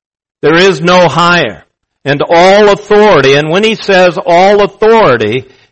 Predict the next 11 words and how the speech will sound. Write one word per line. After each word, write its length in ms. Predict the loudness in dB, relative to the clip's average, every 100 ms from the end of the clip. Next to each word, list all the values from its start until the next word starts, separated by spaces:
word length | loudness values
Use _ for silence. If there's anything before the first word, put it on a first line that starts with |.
| _
he 220 | -4 -2
means 520 | -2 0 -2 -4 -8 -8 -2
all 580 | 2 2 2 0 -2 -6
authority. 640 | -6 -4 -2 -2 -4 -12 _ _ _ _
He 240 | -6 -2 0
is 240 | 0 -2
the 100 | -6
final 600 | -8 -4 0 0 0 -2
say 560 | -4 -2 0 2 2 0
in 320 | -2 -4 -4 -6
anything. 680 | -4 -2 -2 -6 -10 -12 -14